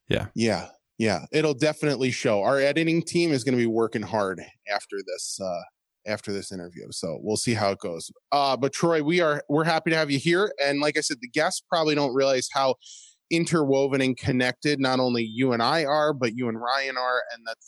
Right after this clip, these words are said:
Speaker 2: three of us are. So we're happy that you are here. We're happy that you're joining us. And today, I wanna celebrate you for actually two things, Troy, whether you're gonna take it or not, 'cause I know you're very humble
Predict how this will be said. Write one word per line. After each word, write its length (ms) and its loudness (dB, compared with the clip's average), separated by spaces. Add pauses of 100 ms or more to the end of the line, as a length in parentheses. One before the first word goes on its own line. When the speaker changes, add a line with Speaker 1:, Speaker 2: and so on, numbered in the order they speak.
(100)
Speaker 2:
three 200 -2
of 80 -4
us 180 -4
are. 160 -4
So 160 -12
we're 140 -4
happy 300 -2
that 220 -2
you 420 -4 (420)
are 100 2
here. 440 0
We're 120 0
happy 300 0
that 120 2
you're 120 -4
joining 320 0
us. 240 0 (120)
And 460 0 (440)
today, 500 2
I 80 2
wanna 200 2
celebrate 680 0
you 160 2
for 340 -2
actually 540 -2 (100)
two 400 0
things, 540 -10
Troy, 380 -12 (200)
whether 260 2
you're 160 2
gonna 160 2
take 300 -2
it 80 2
or 80 4
not, 300 0
'cause 140 -4
I 100 2
know 340 2 (720)
you're 260 0
very 340 2
humble 600 0